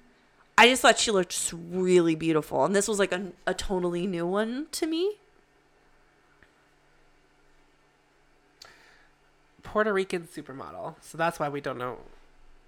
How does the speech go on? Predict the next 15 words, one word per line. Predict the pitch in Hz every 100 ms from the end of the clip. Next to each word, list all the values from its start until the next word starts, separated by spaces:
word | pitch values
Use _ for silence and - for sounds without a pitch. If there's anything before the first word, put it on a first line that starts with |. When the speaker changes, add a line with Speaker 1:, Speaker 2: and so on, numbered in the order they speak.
| _ - _
Speaker 1:
That | 226 233 214
makes | 175 165
Speaker 2:
Neither | 170 160
Speaker 1:
sense. | 156
Speaker 2:
of | 151
us | 151
really | 151 135 135
follow | - 127 127
Speaker 1:
I | 233
Speaker 2:
fashion. | -
Speaker 1:
can't | - 262 240 226 -
know | 202 190 -
everything. | 180 180 170 - 175 180 202 _ _ _ _ _ _ _ _ _ _ _ _ _
Speaker 2:
Okay. | - 165 160 - - _ - -
Um, | 214 214 208 208 220